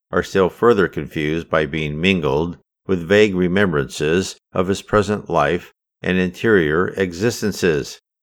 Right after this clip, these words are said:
It is easy, therefore, to understand why somnambulists do not remember their visions, and why the greater number of the dreams you remember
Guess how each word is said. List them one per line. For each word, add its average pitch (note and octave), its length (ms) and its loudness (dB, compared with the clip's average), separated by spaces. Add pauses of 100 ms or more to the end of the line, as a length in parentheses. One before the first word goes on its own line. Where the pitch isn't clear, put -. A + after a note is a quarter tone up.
(180)
It G#2+ 140 -2
is G#2 200 0
easy, A2+ 360 0
therefore, D2 600 0
to - 120 -10
understand D2+ 600 -8
why C#2+ 240 -2
somnambulists D2+ 1120 -4 (380)
do G2 80 -4
not F#2+ 200 2
remember F#2+ 460 0
their F#2+ 220 2
visions, G2+ 680 0 (380)
and F2 140 -2
why E2 160 2
the D2+ 100 0
greater D2+ 320 -2
number D#2+ 320 0
of D2 160 -4
the C#2 80 -2
dreams E2 600 -2
you G#2+ 240 4
remember D2 640 0